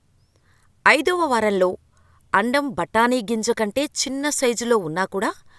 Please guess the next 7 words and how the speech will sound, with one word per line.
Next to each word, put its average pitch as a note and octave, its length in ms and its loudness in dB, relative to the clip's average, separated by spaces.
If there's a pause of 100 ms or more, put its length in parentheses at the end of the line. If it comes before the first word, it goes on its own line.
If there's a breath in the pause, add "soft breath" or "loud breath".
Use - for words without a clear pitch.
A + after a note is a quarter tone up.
(360 soft breath)
హార్ట్ C4 340 4
బీట్ A3+ 260 -4
మొదలవుతుంది. E3 640 -2 (800)
కాళ్ళు F#3 420 0
చేతులు G#3 460 0 (120)
కనిపించవు G3+ 600 -4
కానీ G#3+ 300 -2